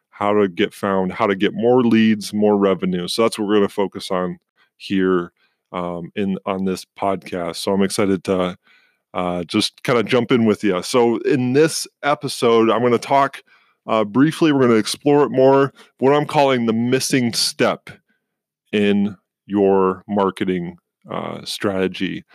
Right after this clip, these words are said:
It, it, a missing step in, in the path of how most people think about it. So,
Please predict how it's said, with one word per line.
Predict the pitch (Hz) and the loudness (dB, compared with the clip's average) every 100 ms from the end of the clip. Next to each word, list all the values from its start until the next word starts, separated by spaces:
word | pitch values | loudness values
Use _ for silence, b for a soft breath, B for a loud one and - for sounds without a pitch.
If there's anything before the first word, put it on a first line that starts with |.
| b b | b b
It, | 117 - | 0 0
it, | - 127 113 - 90 | 0 0 0 -6 -4
a | 135 | 0
missing | 160 - 139 | 0 2 -2
step | - - 131 98 | -2 -2 -2 -4
in, | 120 120 120 113 - | -4 -2 -2 -4 -4
in | 120 113 110 | -4 -4 -2
the | 104 95 _ | -4 -6 _
path | - 123 107 98 113 | -8 -2 -2 -2 -6
of | 95 | -4
how | 113 | -2
most | 110 107 101 | 0 2 0
people | - 98 95 | -2 -4 -4
think | - 98 92 | -4 -6 -8
about | 90 87 | -6 -6
it. | 87 - | -6 -8
So, | - 98 90 | -4 -2 -2